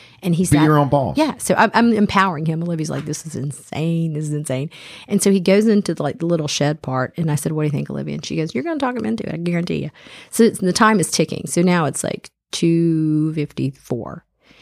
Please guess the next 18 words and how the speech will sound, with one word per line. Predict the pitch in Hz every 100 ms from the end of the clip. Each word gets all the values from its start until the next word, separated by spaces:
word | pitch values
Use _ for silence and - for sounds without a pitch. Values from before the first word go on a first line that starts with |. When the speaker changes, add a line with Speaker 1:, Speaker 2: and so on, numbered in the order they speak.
| - -
Speaker 1:
And | 180
he | 190
goes, | 180 -
"I | 214
just | 311 -
don't | 190 -
think | 156
I | 135
can | 147
do | 147
this." | - -
I | 185
said, | 185
"Well, | 180
listen, | 165 - -
it's | - 175 -
two | 190
fifty-five." | - 202 233 - - - -